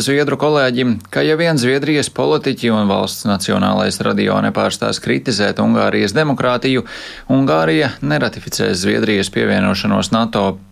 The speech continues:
Ungārijas ministrs atsaucas uz kādu Zviedrijas sabiedriskās raidorganizācijas izglītošanas nolūkiem veidotu video, kurā tiek runāts par demokrātiju Ungārijā. Video esot norādīti un bērniem tiekot mācīti meli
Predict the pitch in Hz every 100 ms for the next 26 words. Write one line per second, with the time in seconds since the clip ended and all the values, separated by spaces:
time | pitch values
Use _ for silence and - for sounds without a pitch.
0 | - - - - - 101 101 95 98 101
1 | 95 131 135 117 139 - 135 - 135 117
2 | 110 131 123 127 120 110 120 123 117 107
3 | - 127 113 110 107 117 107 - 139 131
4 | 113 110 98 101 101 113 113 - 139 107
5 | 101 92 98 - 101 95 123 117 101 98
6 | 107 110 120 110 110 127 156 131 120 117
7 | - - - 160 160 120 - 135 127 110
8 | - 117 123 120 101 101 95 98 95 95
9 | 104 104 98 95 98 101 - - - -
10 | - - 98 98 95 95 95 - 98 113
11 | 123 110 101 107 104 110 110 110 117 123
12 | 117 110 127 120 117 120 131 135 123 117
13 | 113 113 131 147 127